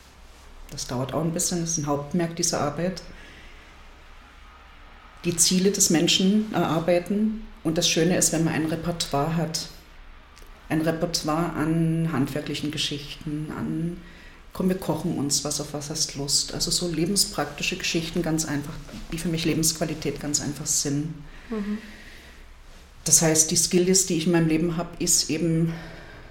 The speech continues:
Speaker 1: zu lernen und das Gelernte auch zu teilen. Ich bin Nachhilfelehrerin gewesen, speziell für Menschen im legasthenischen Zusammenhang, also Erwachsenenbereich.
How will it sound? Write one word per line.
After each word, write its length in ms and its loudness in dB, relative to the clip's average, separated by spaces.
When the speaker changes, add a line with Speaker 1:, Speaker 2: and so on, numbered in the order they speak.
Speaker 1:
zu 140 6
lernen 440 6
und 140 0
das 140 2
Gelernte 360 2
auch 100 -2
zu 200 -2
teilen. 640 2
Ich 140 -4
bin 260 2
Nachhilfelehrerin 840 2
gewesen, 520 2
speziell 400 -2
für 140 -2
Menschen 680 0
im 600 -2
legasthenischen 800 0
Zusammenhang, 680 0
also 180 -6
Erwachsenenbereich. 1300 -4